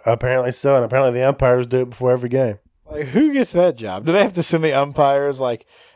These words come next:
Speaker 2: the crew chief has to, like, "You have to go to the Delaware River"?
Speaker 1: <laughs> It's like,
Speaker 2: Baptize
Speaker 1: it's like
Speaker 2: these
Speaker 1: a
Speaker 2: baseballs.
Speaker 1: baptism, yeah.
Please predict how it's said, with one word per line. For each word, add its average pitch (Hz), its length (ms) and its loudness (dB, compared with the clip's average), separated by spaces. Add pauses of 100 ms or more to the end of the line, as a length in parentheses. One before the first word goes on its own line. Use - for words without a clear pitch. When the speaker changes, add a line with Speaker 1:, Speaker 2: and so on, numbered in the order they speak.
(100)
Speaker 2:
the 131 120 -2
crew 143 300 -4
chief 131 320 -8
has 131 280 0
to, 123 160 -2
like, 107 280 -10
"You 123 220 -8
have 127 160 -6
to 131 100 -12
go 135 160 -2
to 131 40 -6
the 131 120 -4
Delaware 139 440 4
River"? 143 380 0 (1120)
Speaker 1:
<laughs> - 0 - (200)
It's - 920 -6
like, 180 80 -2
Speaker 2:
Baptize 190 540 -2
Speaker 1:
it's 170 100 0
like 208 140 0
Speaker 2:
these 190 80 0
Speaker 1:
a 170 100 0
Speaker 2:
baseballs. 165 320 0
Speaker 1:
baptism, 165 380 0
yeah. 151 280 0